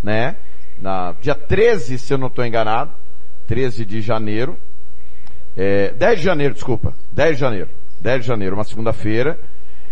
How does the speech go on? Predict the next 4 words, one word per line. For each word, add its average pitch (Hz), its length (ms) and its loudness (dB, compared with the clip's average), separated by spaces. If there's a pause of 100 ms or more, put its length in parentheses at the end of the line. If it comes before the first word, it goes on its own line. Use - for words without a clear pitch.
é, 135 1000 2
aí 170 360 0
eu, 175 960 0 (320)
ele 151 400 0